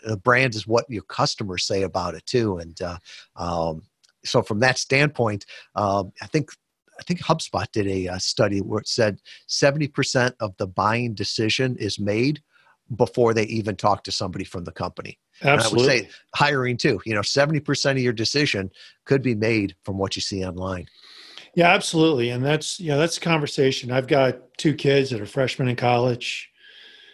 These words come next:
Speaker 2: Um, I mentor some kids at the local university and the business school at the local university. And that's a conversation you gotta have with them. And you say, "Look, you know,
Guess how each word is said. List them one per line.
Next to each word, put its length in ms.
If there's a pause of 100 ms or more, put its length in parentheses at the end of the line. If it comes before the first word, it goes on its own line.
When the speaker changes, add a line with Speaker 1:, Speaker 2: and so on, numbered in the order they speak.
(320)
Speaker 2:
Um, 680
I 140
mentor 640
some 180
kids 380
at 80
the 60
local 280
university 640
and 100
the 60
business 300
school 240
at 80
the 80
local 220
university. 800 (360)
And 180
that's 220
a 60
conversation 720
you 60
gotta 160
have 220
with 140
them. 140
And 100
you 80
say, 240
"Look, 320
you 60
know, 400